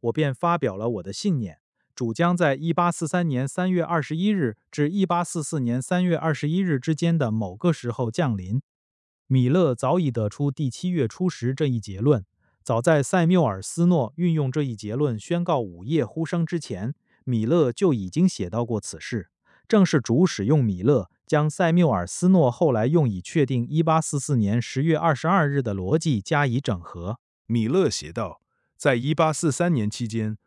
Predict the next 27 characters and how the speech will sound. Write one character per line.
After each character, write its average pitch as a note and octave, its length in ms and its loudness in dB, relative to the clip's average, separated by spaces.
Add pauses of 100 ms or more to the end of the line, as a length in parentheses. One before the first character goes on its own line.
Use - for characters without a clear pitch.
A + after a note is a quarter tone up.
(220)
报 D#3 180 4
刊 D#3+ 300 -4
和 D#3+ 160 -2
某 B2 180 -2
些 D#3+ 160 -4
讲 F#2+ 260 -6
坛 G2+ 300 -8 (220)
把 G#2+ 160 -4
最 F#3+ 240 2
猛 G2+ 260 -2
烈 E3+ 140 0
的 C3 100 0
谴 F#2+ 280 -6
责 G2 260 -6
倾 F3 300 -2
倒 C#3 160 2
在 C3+ 180 -4
我 E2+ 300 -10
和 - 200 -2
与 B2+ 160 0
我 C3 240 2
同 A2+ 280 -4
工 E3 200 2
之 D#3+ 160 -2
人 G2+ 160 0
身 G2+ 240 -4
上。 E2+ 260 -12